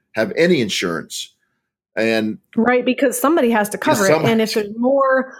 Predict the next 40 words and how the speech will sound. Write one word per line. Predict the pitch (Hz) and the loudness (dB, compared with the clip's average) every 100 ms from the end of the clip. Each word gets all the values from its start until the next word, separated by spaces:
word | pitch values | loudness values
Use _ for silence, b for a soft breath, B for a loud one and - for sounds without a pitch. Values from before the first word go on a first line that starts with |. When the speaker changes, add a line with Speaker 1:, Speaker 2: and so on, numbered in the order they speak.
| - | 0
Speaker 2:
<laughs> | 302 247 - - | 0 0 -4 -2
more | 240 269 | 0 2
percentage | 269 - 302 294 220 | 0 0 0 2 2
of | 202 | 0
the | |
people | 208 262 247 214 208 | -2 -2 -2 0 2
that | 208 202 | 0 0
don't | 220 254 | 0 0
have | 240 226 | 0 0
as | 202 190 | 0 0
much | 196 196 | -2 -4
insurance | 202 208 202 | -6 -4 -2
as | 190 | -2
they | 185 | -2
need, | 185 233 254 208 208 202 B | 0 2 2 2 0 -6 B
well, | 214 214 | 0 2
then | 202 | 2
who's | 185 247 269 | 2 2 0
gonna | 220 208 | 0 -2
pay | 196 240 | 0 -2
for | 226 - 71 | -2 -4 -6
it | - | -2
is | 214 196 | 0 2
basically | 208 202 214 | 0 0 -2
the | 185 | -2
question. | - 226 - 185 | 0 -2 -2 -4
So | 185 208 196 202 - | 0 0 0 -4 -6
the | |
people | - 240 208 | -2 0 2
who | 202 | 2
are | 202 196 | 2 2
willing | 214 208 | 2 2
to | 202 | 0
pay | 208 | -2
for | 190 | -2
the | 185 | -4
coverage | 254 240 208 | -2 0 0
then | 190 185 | 0 0
end | 208 196 | 2 2
up | 190 | 0